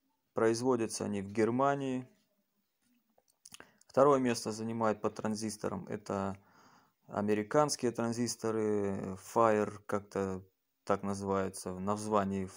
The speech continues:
Fire какие-то там. Вот так называются транзисторы,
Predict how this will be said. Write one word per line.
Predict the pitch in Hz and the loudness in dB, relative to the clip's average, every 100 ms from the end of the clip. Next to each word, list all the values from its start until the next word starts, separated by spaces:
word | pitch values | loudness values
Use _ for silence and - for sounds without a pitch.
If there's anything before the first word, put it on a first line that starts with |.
| - | 2
Fire | 123 113 110 110 104 | 4 6 2 0 -2
какие-то | - 101 - 95 98 - | -8 -12 -8 -8 -8 -12
там. | - - 202 - - - - - - | -12 -10 -10 -16 -20 -20 -20 -20 -10
Вот | 110 | 0
так | 117 110 | 0 0
называются | 107 110 104 101 98 | -4 2 2 2 -4
транзисторы, | - 104 107 151 151 135 127 123 | -2 -2 -2 -4 -2 -2 -2 -6